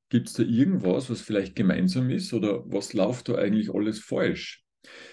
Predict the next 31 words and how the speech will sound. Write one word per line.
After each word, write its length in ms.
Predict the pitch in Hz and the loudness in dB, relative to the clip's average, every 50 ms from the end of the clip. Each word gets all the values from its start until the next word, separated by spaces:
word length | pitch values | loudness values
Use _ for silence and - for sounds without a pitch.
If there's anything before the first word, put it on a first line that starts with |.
| - _ - | -18 _ -4
Es 120 | 135 123 156 | -2 0 2
ist 100 | 165 165 | 2 4
nicht 160 | 170 180 180 | 2 2 2
so, 180 | 180 175 170 170 | 4 4 6 6
dass 180 | 165 151 - | 6 4 2
alle 380 | - - 131 139 143 147 139 135 | 2 4 4 4 4 4 2 -2
Themen, 400 | - - 131 135 147 151 139 127 | -2 0 0 0 2 0 -2 0
die 160 | 127 123 120 | 2 2 2
ich 80 | 113 110 | 2 2
hier 140 | 123 113 | 2 0
angesprochen 400 | 107 123 127 - - 127 123 120 | 0 -2 -4 -6 -6 -4 -2 -2
habe, 120 | 117 113 - | -2 -4 -6
zwangsläufig 720 | - - 123 127 156 147 127 - 95 87 - - 92 92 - | -4 -2 -2 -2 0 -2 -2 -2 0 -2 0 -2 -6 -6 -4
die 120 | 107 95 | -6 -4
gleiche 400 | - 92 82 87 92 - 107 - | -2 -2 -2 -2 -2 -4 -8 -6
Ursache 640 | - 113 107 107 98 - - 95 - - - 104 95 | -6 -4 -4 -4 -4 -4 -6 -6 -6 -8 -10 -10 -10
haben, 360 | - - - - - - - | -8 -8 -8 -6 -8 -8 -8
aber 320 | - - 95 92 87 80 - | -4 -2 -2 0 0 -2 -4
es 160 | - - - | -6 -10 -8
gibt 240 | - 107 92 - - | -8 -8 -8 -8 -8
sehr 200 | - 104 92 87 | -6 -4 -2 2
wohl, 460 | 123 311 262 87 78 73 67 - - _ _ - | 2 2 4 2 0 -2 -6 -10 -14 _ _ -10
äh, 320 | - 95 90 87 92 90 92 | -6 -4 -2 0 0 0 0
etwas, 320 | 92 - - 101 90 90 | -2 -4 -6 -6 -4 -2
was 160 | 92 90 - | -2 -2 -2
ganz 240 | - 104 101 98 - | -2 -4 -4 -4 -6
zentral 540 | - - 98 92 - - 110 113 87 85 82 | -6 -2 -2 -2 0 0 0 2 2 2 4
ist, 240 | 85 104 123 123 - - - - - - - _ _ _ _ _ | 2 2 0 0 -4 -12 -20 -20 -20 -20 -20 _ _ _ _ _
und 220 | - - 92 - 107 | -8 -6 -6 -4 -4
das 160 | 95 92 - | -6 -4 -2
sind 420 | 104 98 98 101 95 92 - - | -2 0 0 -2 -2 -6 -10 -16